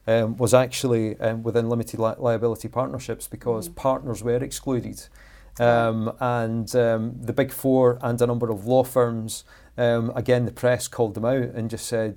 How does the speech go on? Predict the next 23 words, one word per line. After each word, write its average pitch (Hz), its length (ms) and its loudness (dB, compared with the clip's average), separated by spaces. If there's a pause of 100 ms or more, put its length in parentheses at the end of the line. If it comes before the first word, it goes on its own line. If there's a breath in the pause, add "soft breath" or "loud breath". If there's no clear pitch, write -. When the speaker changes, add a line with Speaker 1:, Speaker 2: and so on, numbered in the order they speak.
Speaker 1:
you 127 80 -2
know, 110 180 -4
"Why 120 320 2
are 131 60 0
you 127 160 0
not 117 240 -2
actually 117 340 -6
reporting, 127 580 -4 (140)
Speaker 2:
Mm-hmm. 185 320 -10
Speaker 1:
um, 110 360 0
on 123 160 2
your 107 80 -4
partner 139 340 0
numbers? 107 680 -4
Um, 110 380 -6
these 131 200 0
are 123 160 8
the 117 100 2
highest 120 340 -2
earners 117 360 0
within 113 240 -2
your 113 120 -4
organisation. 107 840 -4